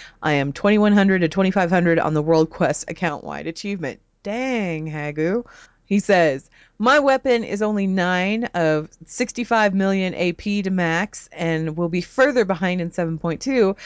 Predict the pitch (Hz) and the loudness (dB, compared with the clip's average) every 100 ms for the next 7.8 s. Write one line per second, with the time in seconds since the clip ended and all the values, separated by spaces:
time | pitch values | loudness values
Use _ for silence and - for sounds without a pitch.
0 | - - 220 208 233 - 202 - 196 - | -18 0 0 4 2 2 -2 -4 -6 -4
1 | 196 185 - 160 160 214 208 185 160 165 | 0 0 2 -2 -2 -4 -2 -2 -2 -2
2 | 151 156 151 143 143 143 143 160 190 170 | -2 -2 -4 -2 -4 -6 -2 0 2 2
3 | - 165 - 151 156 160 139 - 156 - | -2 -12 -4 -2 -2 -4 -6 -6 -8 -4
4 | 139 92 - - - - _ 180 185 240 | -4 -4 -8 -20 -20 -20 _ -6 0 0
5 | 311 - _ 202 196 - 196 - 185 - | 0 -4 _ -2 0 -2 -4 -4 -8 -8
6 | 180 151 143 143 - 180 175 143 151 - | -4 -2 -2 -6 -6 -4 -2 -2 -4 -18
7 | _ - 240 - 170 - - | _ -4 -4 -2 -4 -4 -8